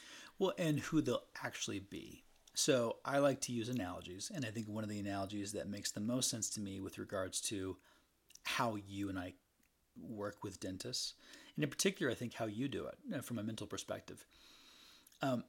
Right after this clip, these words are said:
imagine you're sick, and someone says, "Just take this supplement, just take these drops." They're looking at a symptom and they're saying, "Just do this and you'll feel better." And there's tons of that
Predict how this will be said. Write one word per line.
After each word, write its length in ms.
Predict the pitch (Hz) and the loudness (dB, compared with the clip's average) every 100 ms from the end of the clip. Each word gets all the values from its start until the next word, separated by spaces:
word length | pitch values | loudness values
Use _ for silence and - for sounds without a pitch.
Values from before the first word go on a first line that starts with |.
| _ | _
imagine 400 | 143 135 131 160 | 2 4 4 4
you're 100 | 156 | 4
sick, 460 | 139 127 90 - - _ _ _ _ - | 4 4 2 -2 -16 _ _ _ _ -4
and 520 | 139 135 127 120 117 - | 2 4 4 2 0 2
someone 300 | - 127 117 | 4 4 4
says, 360 | - 107 101 | 4 4 2
"Just 260 | - 165 - | 4 4 4
take 240 | 151 143 | 0 2
this 180 | 117 117 | 2 4
supplement, 460 | - 110 98 90 - | 4 0 -2 -8 -4
just 200 | 139 - | -2 0
take 220 | 139 - | -2 -2
these 180 | 120 - | -4 -2
drops." 560 | - - - - - - - - - _ - | -2 -4 -4 -2 -2 -4 -18 -20 -20 _ 0
They're 180 | 131 147 | 4 6
looking 320 | 156 165 151 | 4 4 2
at 80 | 127 | 4
a 60 | |
symptom 480 | 113 - 147 - 113 | 4 4 2 0 0
and 100 | 104 | 0
they're 80 | 104 | 0
saying, 300 | - 104 104 | 0 0 0
"Just 180 | 120 - | 0 2
do 140 | 120 | 2
this 220 | 113 - | 4 2
and 80 | 107 | 0
you'll 100 | 98 | -4
feel 160 | - 92 | -4 -4
better." 360 | - 90 - - _ - - - - - - | -4 -4 -8 -16 _ -20 -20 -20 -20 -8 0
And 120 | 135 | 2
there's 140 | 117 | 2
tons 420 | - - 220 220 131 | 0 0 6 6 4
of 120 | - | -2
that 160 | - | -8